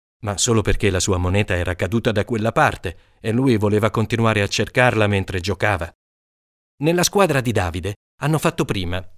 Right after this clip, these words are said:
perché Rocco ha cominciato a mollare un sacco di cazzotti e i giocatori hanno preso posizione senza protestare, massaggiandosi il naso.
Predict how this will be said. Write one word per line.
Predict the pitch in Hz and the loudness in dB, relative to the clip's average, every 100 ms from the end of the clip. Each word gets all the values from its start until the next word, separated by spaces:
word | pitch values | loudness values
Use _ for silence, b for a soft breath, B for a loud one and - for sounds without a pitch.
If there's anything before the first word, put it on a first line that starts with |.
| - | -16
perché | - 104 110 | -8 -4 0
Rocco | 101 127 - 117 90 b b | 4 4 4 0 -2 b b
ha | 101 | 0
cominciato | 123 120 123 123 | 2 4 4 4
a | 110 | 4
mollare | 110 110 120 | 4 4 4
un | 98 95 | 2 2
sacco | - 104 | 0 0
di | 113 | 0
cazzotti | 123 156 - 151 101 - 85 b b | 0 -2 2 2 2 -4 -12 b b
e | 139 | -4
i | 151 | 0
giocatori | 170 165 160 143 | 2 2 4 4
hanno | 117 117 | 4 2
preso | 143 127 | 0 0
posizione | - 127 143 - 202 | 0 0 0 0 0
senza | 147 196 214 196 | 2 0 0 0
protestare, | 170 156 139 - 156 135 - B B | 0 -2 -2 2 2 2 0 B B
massaggiandosi | 127 127 131 117 123 117 107 | -2 0 0 2 2 2 2
il | 110 | 2
naso. | 101 101 98 98 | 0 0 -4 -8